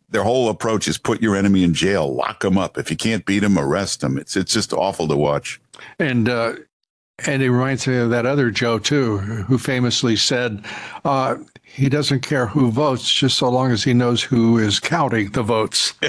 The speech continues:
Speaker 2: But Biden, uh, you'll be pleased to know, has, uh, named the headquarters for his, uh, twenty twenty-four campaign. He has selected a place that he spends a lot of time, of course. Uh, and I'm, no, I'm not talking about the White House, uh, certainly.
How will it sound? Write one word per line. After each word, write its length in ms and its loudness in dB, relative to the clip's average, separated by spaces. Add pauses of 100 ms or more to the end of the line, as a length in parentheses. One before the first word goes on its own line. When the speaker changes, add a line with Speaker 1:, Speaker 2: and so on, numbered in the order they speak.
(400)
Speaker 2:
But 1300 -4
Biden, 520 4
uh, 140 0
you'll 240 4
be 160 2
pleased 320 2
to 60 2
know, 400 2
has, 400 0
uh, 180 0
named 340 0
the 300 0
headquarters 640 0
for 180 -2
his, 400 0
uh, 220 -4 (180)
twenty 240 0
twenty-four 480 0
campaign. 720 -4 (400)
He 120 0
has 140 0
selected 520 0
a 80 0
place 400 -2
that 260 -4
he 180 2
spends 300 -2
a 60 2
lot 240 2
of 100 -4
time, 380 -2
of 100 -4
course. 400 0
Uh, 200 0
and 120 0
I'm, 160 0
no, 120 2
I'm 100 2
not 180 0
talking 120 -2
about 160 0
the 80 -2
White 260 0
House, 280 -4 (440)
uh, 100 0
certainly. 580 -2